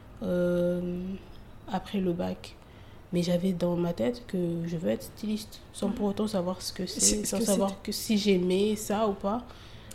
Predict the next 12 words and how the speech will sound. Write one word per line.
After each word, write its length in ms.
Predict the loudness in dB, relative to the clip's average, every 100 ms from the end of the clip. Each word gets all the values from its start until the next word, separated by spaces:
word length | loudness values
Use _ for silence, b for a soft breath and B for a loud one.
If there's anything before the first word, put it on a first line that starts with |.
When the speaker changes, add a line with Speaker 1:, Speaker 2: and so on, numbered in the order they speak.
| 2
Speaker 1:
Mais, 60 |
Speaker 2:
Tu 140 | 8 10
l'as 160 | 10 10
Speaker 1:
euh, 40 |
Speaker 2:
entendu, 380 | 8 6 6 4
tu 120 | 4
l'as 120 | 2 4
répété, 460 | 2 0 -2 -6 -2
t'as 100 | 0
voulu 260 | 0 -4
faire 360 | -4 -2 -4 -6 -16 -12
comme 420 | 0 4 6 4